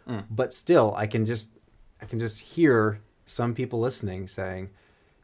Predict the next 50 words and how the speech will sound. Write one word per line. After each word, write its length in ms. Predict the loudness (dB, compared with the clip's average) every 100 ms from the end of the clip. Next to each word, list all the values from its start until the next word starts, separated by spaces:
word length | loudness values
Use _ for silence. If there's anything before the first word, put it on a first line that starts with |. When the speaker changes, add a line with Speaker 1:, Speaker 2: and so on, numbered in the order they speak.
| _
Speaker 2:
"Yeah, 480 | 2 4 4 4 4
but 460 | 2 4 4 2 -4 _ _ _ _ _ _ _
this 320 | 0 4 4
is 160 | 2 2
why 320 | 4 4 4
I 60 | 0
can't," 480 | -8 -12 -12 -14 -16 -6
or, 220 | -2 -2
"I 20 |
Speaker 1:
Yeah. 120 | -2
Speaker 2:
can't 180 | -2 -2
afford 400 | -2 0 2 2
it," 240 | 0 0 0
or, 120 | 0
"I 120 | 0
can't 400 | -4 -6 -4 -4 0
this, 260 | 2 2 2
I 40 |
don't 80 | 0
have 120 | 0
time. 720 | -2 -2 0 0 0 0 0
That 220 | 0 -2 -2
takes 240 | -4 -4
a 40 | -4
lot 140 | -2
of 100 | -4
time. 640 | -6 -10 -6 -4 -4 -6
Speaker 1:
Yeah. 200 | -4 -6 -6 -8
Speaker 2:
I'm 140 | -2 2
not, 240 | 2 0 -8 _ _ _ _ _
uh, 360 | 0 2 2 -2 -8 _
athletic, 640 | -2 -2 -2 0 0 -2 -6
so 180 | -4
I 80 | -2
can't 260 | -2 -2 -4
do 100 | -2
that." 220 | -2 -2 -8 _
You 60 | 0
know, 40 |
there 120 | 4
are 20 | 6
a 20 |
Speaker 1:
Right. 60 | 6
Speaker 2:
lot 80 | 4
of 80 | 0
things 180 | -2
people 300 | -4 -6 -6
could 200 | -6 -8
think 220 | -6 -6 -4
of. 240 | -6 -6